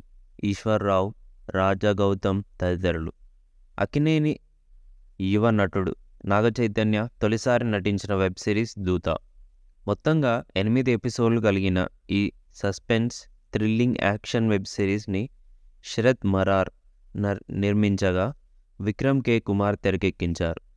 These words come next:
మరి ఈ వెబ్ సిరీస్ ఎలా ఉందో అనేది పూర్తి సమీక్షలో చూద్దాం.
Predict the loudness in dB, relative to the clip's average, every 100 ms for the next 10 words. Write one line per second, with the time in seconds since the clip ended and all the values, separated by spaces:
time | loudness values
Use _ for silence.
0 | _ _ 0 0 2 2 2 2 0 -2
1 | 0 -2 -2 0 2 2 2 0 -2 -4
2 | -16 -6 -2 0 0 -2 -4 -14 -20 -20
3 | -20 -6 -2 0 0 0 0 0 -2 0
4 | 0 0 0 -2